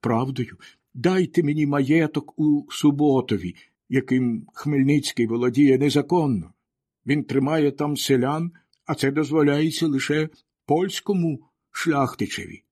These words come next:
Конець польський довго вагався, не хотів розпоряджатися землею, яку батько колись віддав Хмельницькому. Нічого не вирішивши прилюдно, він закрив, однак, очі на план,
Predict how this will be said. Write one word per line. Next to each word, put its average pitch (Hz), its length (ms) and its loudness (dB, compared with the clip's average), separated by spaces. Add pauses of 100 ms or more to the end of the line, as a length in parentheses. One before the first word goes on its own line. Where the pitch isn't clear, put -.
(680)
Конець 110 360 -2
польський 170 640 -6 (160)
довго 104 500 -2
вагався, 117 680 -6 (240)
не 131 180 0
хотів 151 460 -2
розпоряджатися 113 960 -2
землею, 113 640 0 (160)
яку 117 500 -2
батько 120 580 -4
колись 110 580 -2
віддав 113 480 -2
Хмельницькому. 131 1000 -2 (500)
Нічого 117 520 0
не 98 120 -4
вирішивши 139 840 -2 (260)
прилюдно, 117 760 0 (260)
він 185 460 -2 (160)
закрив, 170 500 0
однак, 110 400 -2
очі 107 480 -4
на 107 160 -4
план, 180 480 -6